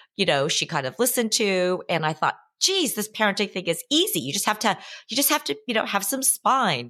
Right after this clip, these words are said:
And then I had my second daughter, Lulu, three years later. And oh my gosh, I mean, talk about fate and my comeuppance. I mean, this is a kid that was born saying no.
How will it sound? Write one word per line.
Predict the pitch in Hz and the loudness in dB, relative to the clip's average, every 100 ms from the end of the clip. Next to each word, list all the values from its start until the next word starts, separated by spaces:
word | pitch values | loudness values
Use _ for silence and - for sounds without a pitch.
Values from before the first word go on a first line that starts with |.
| _ | _
And | 196 175 151 | 0 0 2
then | 175 165 190 285 - _ | 2 4 2 -2 -8 _
I | 170 | -2
had | 170 156 | 0 -2
my | 156 143 135 - | 0 0 -2 -4
second | - - 208 185 160 | -4 -2 -2 -2 -2
daughter, | 120 127 131 | -4 -2 -6
Lulu, | 131 165 135 101 - _ - | -2 -4 -4 -8 -14 _ -8
three | 160 | -4
years | 175 233 233 | 0 0 2
later. | 151 127 127 127 - | 0 0 0 -4 -2
And | - 175 - | 0 0 0
oh | 214 185 | 0 0
my | 170 131 | 0 -2
gosh, | 127 110 - - - - | 0 0 2 0 0 -2
I | 190 | -2
mean, | 170 160 143 - - | 0 -2 -4 -8 -4
talk | - 196 | -2 -2
about | 190 139 127 - _ | 0 2 2 0 _
fate | - - 202 170 - | -18 -2 0 0 0
and | 139 127 - | -2 -2 -10
my | 170 151 | -4 -4
comeuppance. | - 180 147 160 151 202 - | -2 -2 0 0 -4 -6 -2
I | 180 | 0
mean, | 156 143 | 0 0
this | 196 277 - | 0 2 0
is | 220 202 | -2 -2
a | 180 | -4
kid | - 165 143 143 | -2 0 0 -2
that | - | -4
was | 147 | -4
born | - _ 170 180 180 180 | -4 _ 2 2 2 0
saying | - 170 151 147 139 | 0 2 2 -2 -2
no. | 143 90 - | 0 0 -2